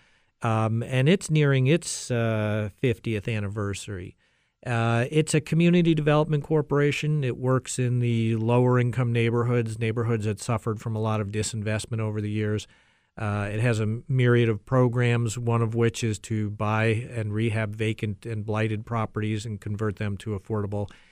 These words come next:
either home ownership or rental housing. It does a number of, uh, things in addition to that, but that's the,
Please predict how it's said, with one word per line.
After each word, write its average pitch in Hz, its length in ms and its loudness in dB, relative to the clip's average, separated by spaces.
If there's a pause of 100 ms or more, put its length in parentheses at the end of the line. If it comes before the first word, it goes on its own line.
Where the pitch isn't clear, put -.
(220)
either 131 180 2
home 123 260 2
ownership 117 440 0
or 104 80 -2
rental 104 420 -4
housing. 101 500 -6 (340)
It 175 60 4
does 160 100 6
a 143 40 4
number 139 280 6
of, 113 80 2
uh, 117 80 2
things 123 480 -2
in 110 100 -2
addition 107 420 -2
to 107 60 -2
that, 101 220 -4
but 104 140 -8
that's 110 240 -4
the, 101 280 -4